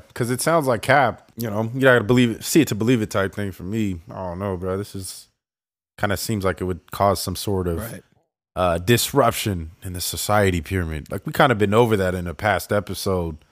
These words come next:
Speaker 1: where we were talking about helping poor people, but the disruption that would cause. So I think it can only be to a certain extent.
Speaker 2: Oh, as it is.
Speaker 1: 'Cause hunger is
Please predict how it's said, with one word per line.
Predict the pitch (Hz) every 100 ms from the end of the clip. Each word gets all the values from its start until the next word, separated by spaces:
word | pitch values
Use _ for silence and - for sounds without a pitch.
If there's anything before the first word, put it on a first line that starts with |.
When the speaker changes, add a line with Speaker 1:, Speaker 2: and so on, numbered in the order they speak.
| _ _ _ _
Speaker 1:
where | 90 90 87 82
we | - _ _
were | 110 104
talking | 101 92
about | 90
helping | 95 87 85
poor | 104 98 90
people, | 101 87 87 82
but | 85 85 82 _ _ _
the | 92
disruption | 87 - 95 92 - 90
that | 80 78
would | 80
cause. | 101 95 92 85 78
So | 85 85 80 -
I | -
think | 117 -
it | -
can | 98
only | 98 95
be | 87 95
to | - 95
a |
certain | - 107 87 85
extent. | 76 - 98 98 87 _ -
Speaker 2:
Oh, | 107
as | 139 135 117
it | 104
is. | 127 110 104
Speaker 1:
'Cause | 85 -
hunger | 113 147 117
is | 101 95 85 -